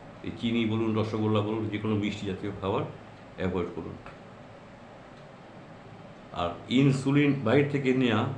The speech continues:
এই চিন্তা আপনার মাথা থেকে সরিয়ে দিন। আপনি খাবার যদি কন্ট্রোল করতে পারেন, তাহলে আপনাকে বাইরে থেকে ইনজেকশন করে ইনসুলিন নিতে হবে না।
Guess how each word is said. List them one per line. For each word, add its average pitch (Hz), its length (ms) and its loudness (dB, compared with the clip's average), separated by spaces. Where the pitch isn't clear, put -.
এই 135 180 4
চিন্তা 131 240 4
আপনার 135 160 4
মাথা 123 180 2
থেকে 120 160 0
সরিয়ে 131 300 2
দিন। 92 120 0
আপনি 110 220 0
খাবার 131 400 2
যদি 135 160 -2
কন্ট্রোল 135 380 2
করতে 127 240 0
পারেন, 113 360 0
তাহলে 131 320 4
আপনাকে 117 320 0
বাইরে 107 300 2
থেকে 120 200 0
ইনজেকশন 131 640 2
করে 131 200 4
ইনসুলিন 120 340 4
নিতে 110 180 0
হবে 95 180 0
না। 92 140 -6